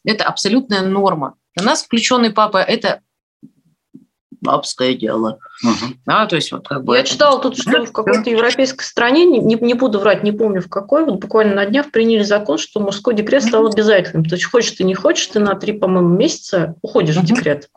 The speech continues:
Speaker 3: э, и занимаешься своим
Speaker 2: Классно.
Speaker 3: ребёнком.
Speaker 2: Очень
Speaker 1: Мгм.
Speaker 2: хорошо.
Speaker 1: Ты, ты должен погрузиться, да.
Speaker 2: Конечно, так нет, и, и для ребёнка это важно. Вот, допустим, да, у них второй ребёнок родился сын.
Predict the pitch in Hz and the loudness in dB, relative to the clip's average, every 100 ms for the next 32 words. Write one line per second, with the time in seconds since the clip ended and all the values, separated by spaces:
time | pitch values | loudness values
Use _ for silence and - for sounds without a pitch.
0 | - 170 170 160 160 233 226 208 226 233 | -2 0 2 0 0 0 2 4 2 0
1 | - 190 - 165 151 151 - 160 - _ | 0 0 2 2 0 0 -4 -6 -8 _
2 | _ _ - 117 - - 98 170 165 165 | _ _ -4 -4 -2 -2 -2 -4 -4 -4
3 | 180 180 180 - 202 285 254 247 226 240 | -2 -4 -6 -6 0 2 2 0 0 0
4 | 202 170 - - 165 165 - 139 131 117 | 2 -2 -2 -4 -4 -4 0 2 2 2
5 | 113 - 131 117 123 120 135 139 135 131 | 0 2 0 0 0 2 4 4 2 2
6 | 120 135 147 202 185 - - 110 95 127 | 2 2 2 0 -2 -6 -2 -2 0 -2
7 | 135 - 165 104 113 160 - 120 139 - | 0 -2 -6 -2 -2 -2 0 2 2 0
8 | 131 120 113 135 190 127 110 139 - 131 | 0 0 0 -2 -2 -2 -2 0 0 -2
9 | - 92 | -4 -8